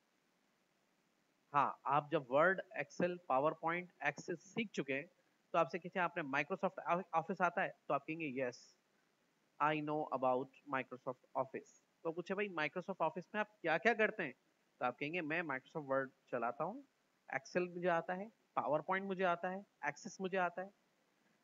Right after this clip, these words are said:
अच्छा, ये बताइए कि Word में हम क्या काम करते हैं?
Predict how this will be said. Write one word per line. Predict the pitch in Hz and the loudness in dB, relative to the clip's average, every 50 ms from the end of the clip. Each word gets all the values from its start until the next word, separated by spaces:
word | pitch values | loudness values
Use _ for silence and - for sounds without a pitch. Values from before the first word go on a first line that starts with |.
| _ _ - | _ _ -10
अच्छा, | - - - 170 | -8 -6 -2 -2
ये | 180 180 | 0 0
बताइए | 170 165 165 165 175 190 214 | 0 0 0 0 -2 -2 -4
कि | 220 - 208 202 196 185 160 - - - _ _ _ _ _ - 135 131 123 127 | -4 -2 -2 0 0 0 -2 -4 -8 -12 _ _ _ _ _ -14 -12 -6 0 6
Word | 165 190 214 208 | 8 8 8 6
में | 220 220 | 4 2
हम | 220 214 208 | 2 2 2
क्या | - 202 190 | 2 2 4
काम | - 160 143 139 135 | 4 2 2 0 -2
करते | - 120 - - 107 | -6 -8 -8 -10 -16
हैं? | - | -16